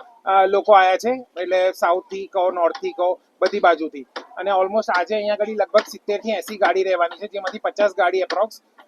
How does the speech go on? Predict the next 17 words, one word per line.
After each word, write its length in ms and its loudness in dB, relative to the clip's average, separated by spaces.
જવાની 280 2
છે 120 2
રનમાં. 340 -2
એનો 380 -10
હેતુ 240 -2
એવું 220 4
છે 180 2
કે 300 -2
મેં 200 -4
જે 120 -6
રીતનું 300 -4
પહેલા 220 2
તમને 240 -2
કીધું 300 -4
ને 100 -4
કે 120 0
આ 420 2